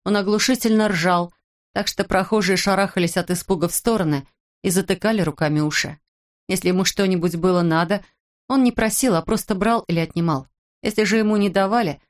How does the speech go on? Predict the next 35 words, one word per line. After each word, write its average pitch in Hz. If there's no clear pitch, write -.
то 254
он 262
легался 226
ногами 196
и 160
иногда 165
даже 170
пытался -
кусать. -
Он 190
всех 208
называл 185
лопухами 180
и 196
другими 202
обидными 170
прозвищами. 160
Всем 180
грозился 180
оборвать 165
уши, 190
выдумал 262
лазить 233
в -
чужие 240
квартиры, 233
когда 180
хозяева 180
спали, 151
и 190
брать 196
без 240
спросу 190
их 254
вещи. 180